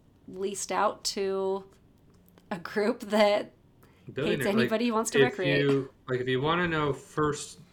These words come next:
Speaker 2: negative outcome and fallout from this that I anticipate happening, read the book Billionaire Wilderness by Justin Farrell and read what's happened around Jackson Hole. You have wealthy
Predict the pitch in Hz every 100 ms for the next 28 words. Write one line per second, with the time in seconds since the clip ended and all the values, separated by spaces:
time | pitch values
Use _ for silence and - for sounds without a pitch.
0 | 135 131 139 131 131 127 123 - 131 131
1 | - 127 117 113 123 117 107 104 - 110
2 | 107 104 - 110 110 110 110 110 113 107
3 | - 107 - 95 95 95 95 - - -
4 | - - _ _ - 117 143 165 135 131
5 | 131 113 113 131 139 139 107 101 101 110
6 | - 104 98 110 113 - 135 135 101 101
7 | 98 104 113 104 104 107 127 123 127 123
8 | 120 113 113 110 110 - - - _ _
9 | _ - 113 113 107 110 107 - 107 -
10 | 95 - _ _ - - - - - -
11 | - 113 104 104 101 101 120 127 143 143
12 | 151